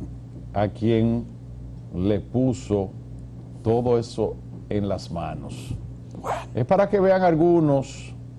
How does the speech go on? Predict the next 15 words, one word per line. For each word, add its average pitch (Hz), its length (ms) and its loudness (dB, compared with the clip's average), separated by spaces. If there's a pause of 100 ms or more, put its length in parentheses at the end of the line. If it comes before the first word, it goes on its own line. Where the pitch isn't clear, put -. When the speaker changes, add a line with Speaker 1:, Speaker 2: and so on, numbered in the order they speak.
(100)
Speaker 1:
entre 113 320 4
ellos 151 240 2
amigos 135 400 4
nuestros, 117 580 2
que 104 80 2
están 117 260 2
manejando 131 600 4
fondos 135 440 2
públicos 98 840 2 (1000)
y 120 180 6
otros 135 640 4 (560)
en 120 180 6
otros, 151 560 2 (520)
eh, 113 720 6 (1500)
lugares 117 920 4